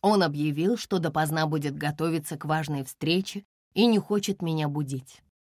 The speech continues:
Татум была несказанно рада, как и всякий раз, когда папочка работал допоздна. А это случалось частенько. По правде говоря, он вообще редко спал в нашей постели,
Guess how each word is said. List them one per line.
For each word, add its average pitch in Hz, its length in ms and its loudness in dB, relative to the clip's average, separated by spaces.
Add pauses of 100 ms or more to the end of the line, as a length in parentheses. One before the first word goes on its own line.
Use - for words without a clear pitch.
(180)
Татум 330 360 6
была 254 240 4
несказанно 185 800 -2
рада, 156 340 -2 (420)
как 175 220 4
и 156 60 0
всякий 277 540 0
раз, 180 300 -2
когда 151 360 -2
папочка 220 680 -2
работал 156 500 0
допоздна. 139 600 -4 (360)
А 214 140 4
это 170 240 0
случалось 151 680 -4
частенько. 131 720 -8 (520)
По 214 120 4
правде 262 360 2
говоря, 254 380 4
он 214 140 4
вообще 175 500 2
редко 143 340 -4
спал 143 360 -2
в 147 40 -4
нашей 143 300 -4
постели, 185 640 -2